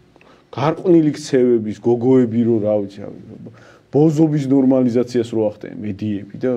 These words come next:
თურმე ეს რაღაც გარყვნილი ჩაცმულობა, აღვირახსნილი სექსუალური ცხოვრება, საერთოდ პათოლოგიური სექსუალური ცხოვრების ნორმალიზაცია,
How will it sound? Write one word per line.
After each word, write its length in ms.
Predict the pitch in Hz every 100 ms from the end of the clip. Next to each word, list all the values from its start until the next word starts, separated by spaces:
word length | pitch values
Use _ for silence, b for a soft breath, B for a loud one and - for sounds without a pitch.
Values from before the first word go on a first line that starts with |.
| 117
თურმე 480 | - 107 107 104
ეს 80 | 104
რაღაც 240 | 107 104 107
გარყვნილი 580 | 110 101 101 - 123 107
ჩაცმულობა, 960 | 101 101 - - 107 101 101 95 113 110 110 113 B B B B B - 52 50 50 50 50 50 -
აღვირახსნილი 920 | 104 95 120 120 120 113 - 113 104
სექსუალური 720 | - 101 - 110 107 107 104
ცხოვრება, 640 | - - 104 104 98 107 107 104 - b b b b -
საერთოდ 580 | - 151 175 175 175 - - - - - 131
პათოლოგიური 1000 | - 147 - 165 147 139 135 131 123 120
სექსუალური 680 | 113 117 113 127 120 117 110
ცხოვრების 480 | 113 117 117 107 110
ნორმალიზაცია, 920 | 107 107 110 107 107 120 - - 135